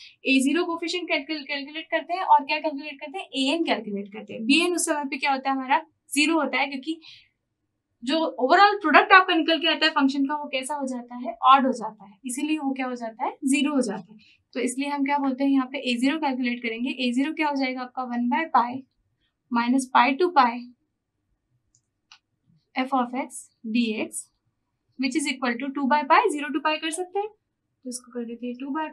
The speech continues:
pi, zero to pi f of x dx which is equal to two by pi। इसको integrate करते हैं, function हमारा क्या है, इसे substitute करते हैं।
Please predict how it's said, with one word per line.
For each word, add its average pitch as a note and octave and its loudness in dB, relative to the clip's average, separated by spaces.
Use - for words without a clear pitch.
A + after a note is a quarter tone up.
pi, B3 -4
zero B3+ -4
to C#4+ -6
pi A3 -4
f A#3+ -10
of A#3+ -8
x - -18
dx A#3 -4
which A#3 -10
is A3+ -6
equal A#3 -12
to - -20
two C#4 -2
by D#4 -2
pi। B3+ -2
इसको C#4+ -6
integrate C4 2
करते D4 -4
हैं, F4+ -6
function D#4 0
हमारा D#4 0
क्या E4 -2
है, E4+ -4
इसे C4 -8
substitute C#4 -4
करते D#4+ -4
हैं। F4 -8